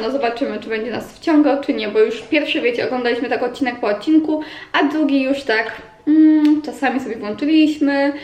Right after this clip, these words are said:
i tak, e, no już mniej chętnie po prostu. Co, kochanie? Zaraz trzeba będzie wyjść z tobą, a mama dopiero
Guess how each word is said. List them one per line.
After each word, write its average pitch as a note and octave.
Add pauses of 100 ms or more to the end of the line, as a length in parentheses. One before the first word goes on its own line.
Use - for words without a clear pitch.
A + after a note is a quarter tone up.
(220)
i A3
tak, A#3
e, -
no F4 (140)
już F#4
mniej D4+
chętnie B3+
po B3
prostu. A3
Co, -
kochanie? B3+ (640)
Zaraz C#4
trzeba C#4+
będzie B3+
wyjść F#4+
z -
tobą, A3+ (300)
a C4+
mama B3+
dopiero B3+